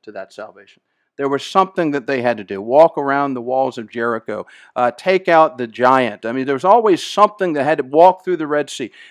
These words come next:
There was something that was required by the people themselves, and yet they did not turn around and boast out their, uh, puff out their chest and boast, "Look what I did to myself." They understood it was the salvation of God,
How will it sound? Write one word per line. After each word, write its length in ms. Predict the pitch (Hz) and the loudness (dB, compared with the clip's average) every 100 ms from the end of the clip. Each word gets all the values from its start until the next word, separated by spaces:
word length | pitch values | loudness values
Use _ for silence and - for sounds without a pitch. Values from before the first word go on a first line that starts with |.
| - | -4
There 120 | 143 | -2
was 180 | 135 123 | -2 -4
something 580 | - 226 294 - 240 214 | -2 0 0 0 -4 2
that 180 | 190 | 0
was 160 | 160 - | 0 -8
required 520 | 139 - 165 170 175 - _ _ | -10 0 4 4 2 -4 _ _
by 240 | 139 135 135 | 2 2 2
the 80 | |
people 380 | 127 - 190 196 | -2 -8 -4 -2
themselves, 720 | 165 156 - 143 104 95 107 - - _ _ | -2 -6 -2 2 2 0 -6 -16 -20 _ _
and 220 | 185 190 | -2 0
yet 280 | 208 247 262 180 | 2 2 2 _
they 160 | 214 214 | 0 0
did 160 | 262 | 0
not 240 | 262 240 - | 2 0 2
turn 180 | 214 214 | 2 4
around 400 | 180 143 139 151 | 6 6 6 4
and 160 | 143 | 2
boast 300 | 143 190 - | 4 4 2
out 160 | 175 160 | -2 0
their, 220 | 135 135 | -4 -4
uh, 80 | 123 120 - | -6 -6 -2
puff 180 | 196 | 0
out 140 | 190 175 | 2 -2
their 100 | 127 | -4
chest 320 | - 160 160 | -4 -2 -2
and 100 | 123 | -2
boast, 320 | 110 156 156 - - | 2 2 0 -8 -4
"Look 160 | 196 190 | -2 2
what 100 | 160 | 2
I 80 | |
did 220 | 139 180 175 | 2 -2 -4
to 60 | |
myself." 360 | 117 104 147 156 | -4 -4 -2 -2
They 140 | 226 | -2
understood 600 | 247 233 - - 277 120 | -4 -6 -8 -4 0 0
it 120 | 156 | -2
was 160 | 143 131 | -8 -8
the 100 | 123 | -12
salvation 840 | - 147 123 131 170 - 110 110 - _ - | -4 -2 -2 -2 -4 -6 -10 -10 -12 _ -4
of 260 | 127 107 | -2 -2
God, 360 | 143 180 143 120 | -2 0 0 -2